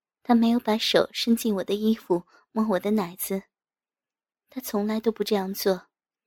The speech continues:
只有我们在床上的时候，他才会狂亲我的奶子。我趴在他的肩上对他说：“我很想他，我一直在想他。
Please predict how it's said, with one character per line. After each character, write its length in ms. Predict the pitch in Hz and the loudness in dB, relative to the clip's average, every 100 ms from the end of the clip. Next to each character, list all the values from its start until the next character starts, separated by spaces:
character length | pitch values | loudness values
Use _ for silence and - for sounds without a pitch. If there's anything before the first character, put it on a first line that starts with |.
| _ _ _ _ | _ _ _ _
只 140 | - 233 | 0 8
有 120 | 233 | 8
我 80 | 240 | 8
们 140 | 185 208 | 2 0
在 160 | 233 | -4
床 260 | - 180 180 | -6 -6 -6
上 160 | - | -2
的 80 | 214 | 0
时 220 | 196 - | 0 -4
候， 260 | 175 - 180 - _ _ _ _ _ _ _ _ | -6 -8 -10 -12 _ _ _ _ _ _ _ _
他 140 | - | 2
才 240 | 240 - 202 | 2 4 2
会 300 | - 208 208 | 2 0 0
狂 340 | - 208 196 | -4 -4 -2
亲 300 | 214 - 247 | -2 0 -2
我 140 | - 196 | -2 -6
的 140 | 202 | -2
奶 200 | 208 190 | -2 -2
子。 280 | - - 196 _ _ _ _ _ _ _ _ _ _ _ _ _ _ _ _ _ _ _ | -4 -4 -6 _ _ _ _ _ _ _ _ _ _ _ _ _ _ _ _ _ _ _
我 100 | 254 | 4
趴 180 | 226 262 | 6 4
在 140 | 254 | 2
他 180 | 240 254 | 0 -2
的 100 | 240 | -4
肩 300 | 226 240 247 | -2 2 2
上 360 | 254 - 190 208 | 0 0 0 -2
对 180 | - 233 | -2 -2
他 140 | 233 | 0
说 400 | 233 - 226 - _ _ _ _ _ | 0 2 2 0 _ _ _ _ _
：“我 100 | - | -4
很 220 | - 202 | -2 0
想 340 | 220 - 202 180 | 0 0 0 -2
他， 300 | 196 196 - _ _ _ _ _ _ | -6 -6 -8 _ _ _ _ _ _
我 100 | 254 | 6
一 180 | 247 240 | 8 6
直 160 | - | 4
在 160 | 202 220 | 4 4
想 300 | 214 185 180 | 4 -2 -4
他。 300 | - 190 - | -8 -10 -12